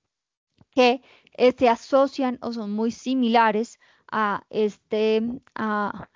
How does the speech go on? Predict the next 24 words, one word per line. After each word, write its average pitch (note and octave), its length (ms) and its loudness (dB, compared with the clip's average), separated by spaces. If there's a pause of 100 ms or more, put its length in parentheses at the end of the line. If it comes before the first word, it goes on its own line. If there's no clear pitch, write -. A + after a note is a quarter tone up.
a A3+ 80 -2
las A3+ 220 2
operaciones G#3 640 -6
que A#3+ 80 -6
están F#3 240 -10
aquí G#3+ 420 -8
siendo G#3+ 400 -6
cuestionadas. B3 840 -4 (360)
En B3+ 160 2
la C4 100 4
máster E4 460 2
observa A#3 640 0
este B3 300 -2
despacho B3+ 560 -2
que B3+ 140 -10
con B3+ 180 -6
anterioridad G#3+ 680 -4
había A3+ 320 0
habido A3+ 480 4
otras, A3+ 480 2 (320)
eh, - 220 2
utilizaciones A3 1120 0
o C4 60 6
avances A3 680 2